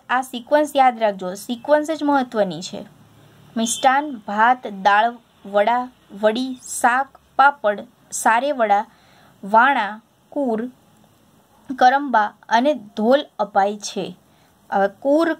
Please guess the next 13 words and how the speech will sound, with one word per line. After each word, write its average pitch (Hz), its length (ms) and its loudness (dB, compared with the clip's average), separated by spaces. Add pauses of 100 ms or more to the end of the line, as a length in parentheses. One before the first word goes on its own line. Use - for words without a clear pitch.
કરંબા 285 560 2 (180)
એ 247 100 -8
શું 262 280 -8
છે 262 100 -2
આપણે 226 260 2
આગળ 208 360 -2
જોઈશું, 233 380 -4 (1500)
પણ 294 180 2 (360)
આ 302 140 0
સિક્વન્સ 320 580 -4
જે 330 120 -2
છે 330 160 -6
ને 247 120 -2